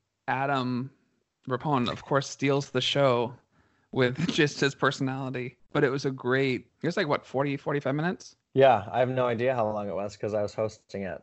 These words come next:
Speaker 2: <laughs> Um,
Speaker 1: <laughs>
Speaker 2: but I, no, it, it was really cool, Randy. It was, um, an opportunity to forward that conversation. Um, it was a little bit of a juggling act for me as host to try to get these points of view and perspectives and poignant questions to each of them.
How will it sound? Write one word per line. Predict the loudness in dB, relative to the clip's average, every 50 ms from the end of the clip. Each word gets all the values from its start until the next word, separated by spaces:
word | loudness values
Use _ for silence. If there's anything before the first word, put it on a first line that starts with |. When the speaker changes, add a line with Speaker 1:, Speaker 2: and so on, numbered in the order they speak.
| -8
Speaker 2:
<laughs> | -6 0
Um, | 2 4 4 4 2 0 0 0 -2 -2
Speaker 1:
<laughs> | 0 -2 -4
Speaker 2:
but | 0 2 2 4 4
I, | 6 4 4 4 4 4 2 0 -2 -8 -16 -20 _ _ _ -20 -20 _ _ -20 _ _ -8
no, | -4 0 2 4 4 4
it, | 4 4 4
it | 2 4
was | 4 4 2 2
really | 4 2 2
cool, | 2 2 2 2 2 2 0 -2 -4
Randy. | -4 -2 -2 0 0 2 2
It | 2 2
was, | 2 0 0 -2 -2 -6 -8
um, | -4 -2 -2 -2 -2 -2 -4 -4 -6 -2
an | 0 0 2
opportunity | 2 0 0 -2 -4 -4 -2 -2 0 0 0
to | 0 -2
forward | -2 0 2 4 4 4 4 2
that | 2 2 0 -4 _ -12 -4
conversation. | -2 -2 0 0 -2 -2 0 -2 -2 -2 -2 -2 -2 -2 -2 -4 -6 -8 -14 -20 -20 -20 _ _ _ _ -2
Um, | 0 2 2 4 2 2 0 -2 0
it | 2 2
was | 2 2
a | 4
little | 4 4 4 4 4 4
bit | 4 2
of | 2 2
a | 2
juggling | 2 4 4 4 4 2 0 0
act | 0 -2 -2 -4 -6
for | -6 -4
me | -2 -2
as | -2 -2 -4 -2
host | 0 0 0 0 0 -4 -8
to | -8
try | -6 0 0 2
to | 2 2
get | -2 0 0 0 0 0 -2
these | -2 0 0 0 0 -2 -4 -10 -14 -12 -12 -12 -12 -10 -4
points | 0 0 0 0 0
of | -2 -2
view | 0 0 2 2 4 2
and | 2 0
perspectives | -2 -4 -4 -2 2 2 2 2 2 2 2 2 2 0 -2
and | -4 -4 -4
poignant | -4 -4 -4 -4 -4 -6 -6
questions | -2 -2 -2 -2 -2 -6 -6 -6 -6 -6
to | -4 -4
each | -4 -2 -2
of | -2
them. | 0 0 0 0 0